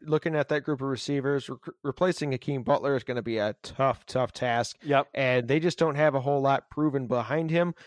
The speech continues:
Speaker 2: Right.
Speaker 1: Getting, uh, Petway is certainly gonna help, and they have some, some decent talent along that group, but, uh, I just wonder, with having to replace both, uh,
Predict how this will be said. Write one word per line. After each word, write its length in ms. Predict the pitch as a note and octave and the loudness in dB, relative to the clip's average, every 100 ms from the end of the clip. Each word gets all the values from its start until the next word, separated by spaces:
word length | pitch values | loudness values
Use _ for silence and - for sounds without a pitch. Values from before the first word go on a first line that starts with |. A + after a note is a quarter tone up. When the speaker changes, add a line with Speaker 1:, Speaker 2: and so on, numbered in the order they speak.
| - | -8
Speaker 2:
Right. 120 | B2 | -2
Speaker 1:
Getting, 340 | C#3+ E3 D#3+ D#3 | 2 2 0 2
uh, 220 | D3 C#3+ | 4 2
Petway 480 | - D#3 D3+ D3 D3 | 2 0 2 0 0
is 120 | B2+ | -2
certainly 380 | - D#3 C#3 C#3 | -4 -6 -4 -4
gonna 220 | C3+ A2+ | -4 -4
help, 400 | B2 E3 A3+ - - | 0 0 0 -8 -8
and 500 | C#3+ C#3 C3+ C3+ C3 | -2 2 2 2 -2
they 140 | C3 C#3 | -4 -2
have 240 | E3 F#3 | 0 0
some, 360 | - E3 D#3 C#3+ _ - _ | 0 0 0 -4 _ -20 _
some 220 | - D3 | -6 -4
decent 380 | C3+ E3+ - D3+ | -4 -4 -4 -6
talent 320 | - D3+ D3 | 0 2 2
along 320 | C#3 C3+ C#3 C3+ | 2 2 2 0
that 180 | C3+ | -2
group, 380 | - D3 C#3+ C3+ F3 | -2 -2 -2 -4 -4
but, 380 | D3 C#3 C3+ - | 2 2 0 0
uh, 320 | C3+ B2 B2 | 0 2 0
I 120 | - B2+ | -2 -6
just 340 | D#3 D3 - | -4 -4 -4
wonder, 480 | C#3 C#3+ C#3 C#3 B2 _ _ _ | -4 -2 0 0 -4 _ _ _
with 220 | B2+ C#3 - | -2 -2 0
having 300 | D3 D3 D3 | 2 2 0
to 40 | |
replace 520 | C#3 C3 C3+ C#3 B2+ | -2 -2 0 0 -2
both, 400 | - C#3 C3+ - | 0 0 0 0
uh, 360 | C3+ B2+ B2 | 2 2 2